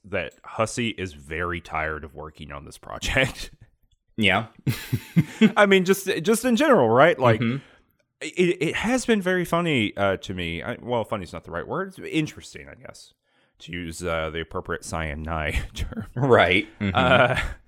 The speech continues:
Speaker 1: the, uh, it's been interesting to me to see,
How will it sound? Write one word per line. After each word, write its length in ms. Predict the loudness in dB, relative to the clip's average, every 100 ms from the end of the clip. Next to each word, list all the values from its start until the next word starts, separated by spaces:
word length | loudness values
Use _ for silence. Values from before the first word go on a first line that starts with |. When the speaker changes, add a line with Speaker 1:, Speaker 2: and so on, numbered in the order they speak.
| _ _ -20 -20 _ -16
Speaker 1:
the, 460 | 0 2 4 8
uh, 140 | 8 6
it's 100 | 2
been 140 | 0 0
interesting 400 | 0 -2 0 -2
to 80 | 0
me 180 | 0
to 140 | -2 -6
see, 960 | -8 -6 -4 -4 -2 -2 -2 -6 -8